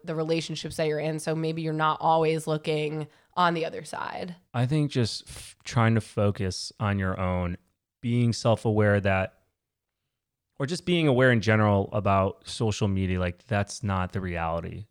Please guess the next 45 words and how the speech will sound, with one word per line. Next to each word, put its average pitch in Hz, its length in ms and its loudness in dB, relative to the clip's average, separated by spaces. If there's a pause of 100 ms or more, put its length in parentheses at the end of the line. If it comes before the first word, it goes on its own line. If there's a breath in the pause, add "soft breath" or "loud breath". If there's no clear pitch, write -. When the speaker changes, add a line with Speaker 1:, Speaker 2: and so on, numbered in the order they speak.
Speaker 2:
And 117 100 -2
I 98 80 2
think 101 340 -4 (140)
sometimes 104 500 -2
people 98 260 -6
get 90 180 -4
lost 85 400 -2
in 110 120 2
that. 113 260 0 (960)
<sighs> - 40 -20 (1000 loud breath)
And 113 260 -4
just - 260 -8
realize, 139 300 -2
like, 117 120 -2
what's 113 280 -2
important 127 380 -4
to 95 40 -2
you, 90 140 -4
what's 101 260 -4
your 127 80 -6
priority 113 600 0
in 92 100 -2
life. 90 460 -4 (760)
But 151 140 0
also, 196 340 4
I 151 80 6
kinda 269 300 0
like 233 220 2
to 135 80 -10
see 123 220 -2
the 98 140 -4
other 143 200 0
side, 85 400 -4
'cause 117 240 -6
we 151 120 -6
keep 214 160 -4
talking, 175 240 2
we're 147 140 2
talking 196 220 2
about 123 100 2
grass 123 240 2
is 107 140 -6
greener 104 400 0
with 117 320 -2
someone. 87 560 -4